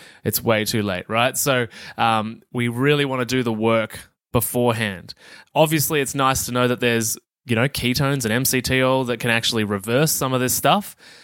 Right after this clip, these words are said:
Amazing. But if we can prevent it altogether, that's, that's really where we wanna be at. So we don't wanna be in a situation where we've lost five or ten or fifteen years of our life because we've been stuck in this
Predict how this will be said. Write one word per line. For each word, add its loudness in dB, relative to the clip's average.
Amazing. 0
But 2
if 2
we 2
can -6
prevent 0
it 0
altogether, 0
that's, 0
that's 0
really 0
where 2
we 0
wanna 0
be -2
at. -6
So 0
we -2
don't 2
wanna -2
be 2
in -2
a 0
situation 2
where 2
we've -2
lost 0
five 0
or -4
ten 0
or -2
fifteen 0
years 2
of 0
our 4
life 2
because 0
we've -2
been 2
stuck 0
in -2
this 0